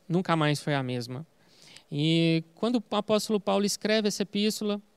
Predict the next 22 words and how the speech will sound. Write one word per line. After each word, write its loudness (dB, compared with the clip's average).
provavelmente 2
a -4
pedido 2
de 0
Epáfras, 0
um -4
líder, 2
um 0
membro 2
da 2
igreja 0
de -10
Colossos, -2
ele 2
está 2
escrevendo 4
para 4
aquela 4
que -4
viria 2
a 2
ser 2